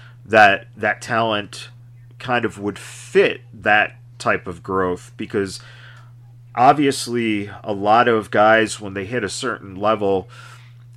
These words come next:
then they are going to move on to a bigger company. So i-, is it kind of a one hand, you know,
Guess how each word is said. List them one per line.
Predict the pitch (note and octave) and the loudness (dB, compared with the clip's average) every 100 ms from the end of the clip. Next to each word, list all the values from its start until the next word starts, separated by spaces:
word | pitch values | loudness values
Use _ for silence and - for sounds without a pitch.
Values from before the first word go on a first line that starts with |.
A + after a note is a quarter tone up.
| - - | -20 -4
then | A2 B2 A#2+ G#2+ F#2+ | 4 4 2 -8 -2
they | A2+ A#2+ | 2 4
are | C3 A2 | 4 2
going | A2+ A2 G#2+ | -2 -4 -4
to | - | -10
move | G2 G#2 F#2+ | -8 -4 -2
on | F#2+ F#2 | -2 -4
to | - F#2 F2 F2+ | -8 -6 -6 -6
a | F#2 | -6
bigger | E2+ F#2 F2 | -6 -6 -8
company. | - C3 B2+ A#2+ F2 E2 - - - - - - - - - - - - - - - | -8 -8 -6 -10 -10 -14 -16 -20 -20 -20 -20 -20 -20 -20 -20 -20 -20 -20 -20 -20 -20
So | - - C#3+ D3 | -10 4 6 6
i-, | - F2+ - | 0 -10 -10
is | A#2 C#3 B2+ | -4 -2 -2
it | D#3+ A#2+ | -4 -2
kind | D3 D#3 | 0 2
of | D#3 B2 | 2 2
a | A2+ A2 G2+ - - - - - - - - - - - - - | 2 2 0 -4 -18 -20 -20 -20 -20 -20 -20 -20 -20 -20 -20 -20
one | - G#2+ D3+ | -12 -2 0
hand, | C#3 C3+ C3+ B2+ A2 - | 2 0 -2 -4 -10 -14
you | - A#2+ | -6 -2
know, | A2+ A2 | 0 0